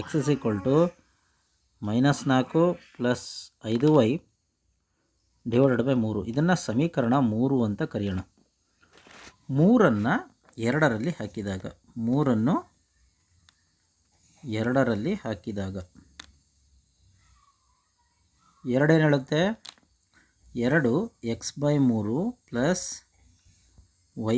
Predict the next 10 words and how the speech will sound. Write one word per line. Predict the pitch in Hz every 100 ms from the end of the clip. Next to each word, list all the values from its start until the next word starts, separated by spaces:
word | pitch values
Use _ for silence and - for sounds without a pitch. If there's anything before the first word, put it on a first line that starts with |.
| 139
by | 147 131 104
ಎರಡು | 101 147 269 - - _ _ _ _ _ _ _ _ - - -
is | 113 131
equal | 151 127 123
to | 185 -
ಹದಿಮೂರು | 113 123 147 156 135
by | 135 - 107
ಆರು | 117 101
ಅಂತ | 107 139
ಹೇಳುತ್ತೆ. | 98 90 -